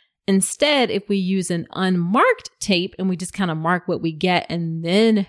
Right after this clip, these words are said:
measure it out later, you're more likely to get an accurate reference.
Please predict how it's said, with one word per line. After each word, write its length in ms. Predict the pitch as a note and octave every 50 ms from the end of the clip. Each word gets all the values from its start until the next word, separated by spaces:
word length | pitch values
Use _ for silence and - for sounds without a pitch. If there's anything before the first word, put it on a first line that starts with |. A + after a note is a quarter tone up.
| _ -
measure 320 | - F3+ F#3 F3+ D#3+ E3+ E3
it 80 | D#3+
out 300 | E3 E3 D3+ - - -
later, 460 | D4 F4 G4 D#4+ A3+ F3+ E3+ E3 E3+ - - - _ _ _ _ _ _
you're 140 | - A#3 C4
more 200 | C4 D4 C#4 C4
likely 400 | B3 A3+ G#3 G3+ G3 - - F#3+ F#3+
to 160 | - - F3
get 220 | D3 F3+ E3 -
an 180 | - E3+ D3+ - -
accurate 600 | - D#3+ D#3+ E3 - - D#3+ D#3 D#3+ D#3+ D3 - - _ _ _ _ _ _ _ -
reference. 840 | F#3 F#3 G3 F#3+ G3 - - - - - - - - - - -